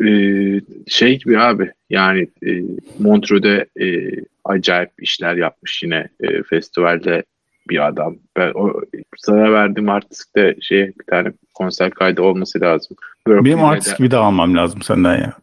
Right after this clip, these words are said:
Speaker 1: Ha, tamam getiririm abi. Ee, Berkeley Music of College'da hocalık yaptığı bir dönem var.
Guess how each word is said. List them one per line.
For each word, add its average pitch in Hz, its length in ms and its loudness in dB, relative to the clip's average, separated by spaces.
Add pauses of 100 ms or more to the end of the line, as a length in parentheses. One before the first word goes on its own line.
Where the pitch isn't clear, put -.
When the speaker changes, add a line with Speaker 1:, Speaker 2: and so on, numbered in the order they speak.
Speaker 1:
Ha, 98 340 -6
tamam - 280 -4
getiririm 95 460 -6
abi. 58 220 -10 (800)
Ee, 110 40 -6 (260)
Berkeley 117 340 4
Music 113 260 0
of 107 140 2
College'da 104 640 0 (140)
hocalık 92 600 -4
yaptığı 87 540 -4
bir 85 120 -8
dönem 87 360 -2
var. 82 260 -6